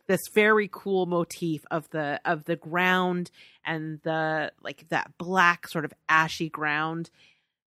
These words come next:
all of that in the skies, all of that. It's just really, really cool the way that it, it kind of ties back to this history, but also has almost a supernatural, unnatural,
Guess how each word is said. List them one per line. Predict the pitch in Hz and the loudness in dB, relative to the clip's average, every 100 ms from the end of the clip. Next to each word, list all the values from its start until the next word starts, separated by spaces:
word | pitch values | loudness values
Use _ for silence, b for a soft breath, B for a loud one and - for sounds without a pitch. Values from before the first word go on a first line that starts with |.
| _ _ _ | _ _ _
all | 190 202 | 6 6
of | 185 | 6
that | 175 - | 4 4
in | 202 | 0
the | 185 | -2
skies, | 175 - 156 165 170 | -4 -2 2 2 2
all | - 190 | 6 6
of | |
that. | 185 170 | 6 4
It's | 196 | 2
just | 247 - | -2 -4
really, | 175 202 202 | -4 -2 0
really | 185 175 160 | 0 0 -4
cool | - 160 139 101 | -6 -4 -4 -4
the | 151 | -4
way | 151 156 | -4 -4
that | 147 | -4
it, | 139 - | -4 -4
it | - 143 | -6 -6
kind | - 151 | -6 -6
of | 143 | -8
ties | - 127 135 | -6 -4 -4
back | - 120 | -2 -2
to | - | -4
this | 127 123 | -8 -8
history, | 147 - 131 | -10 -8 -6
but | 160 - | -4 6
also | 214 240 226 | 10 10 10
has | 185 180 - - | 2 0 0 -2
almost | 190 185 175 - | 0 2 0 -2
a | |
supernatural, | - - 185 175 160 147 151 - 151 143 - | -10 -8 -6 -4 -2 0 -2 -2 -2 0 0
unnatural, | 175 165 160 151 - 147 | 0 0 0 0 0 -4